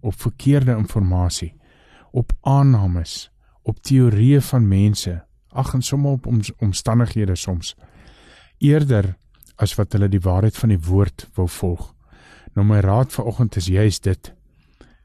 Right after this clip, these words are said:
En anders as wat die wêreld eintlik daaraan, uh, hoe hulle dit sien en hoe hulle dit vir jou sal verduidelik.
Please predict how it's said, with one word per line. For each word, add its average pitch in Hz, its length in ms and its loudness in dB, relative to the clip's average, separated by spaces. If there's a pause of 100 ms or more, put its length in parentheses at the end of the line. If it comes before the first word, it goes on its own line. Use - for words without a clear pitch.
(160)
En 110 180 -2
anders 170 340 2
as 131 120 -2
wat 107 120 0
die 98 80 2
wêreld 101 380 2
eintlik 107 280 0
daaraan, 92 460 -2 (460)
uh, 90 480 -6
hoe 98 240 -2
hulle 101 160 2
dit 95 200 -4
sien 120 340 2
en 98 180 -2
hoe 92 240 0
hulle 101 100 2
dit 95 160 -6
vir - 120 -4
jou 92 100 0
sal 98 160 -6
verduidelik. 90 460 -4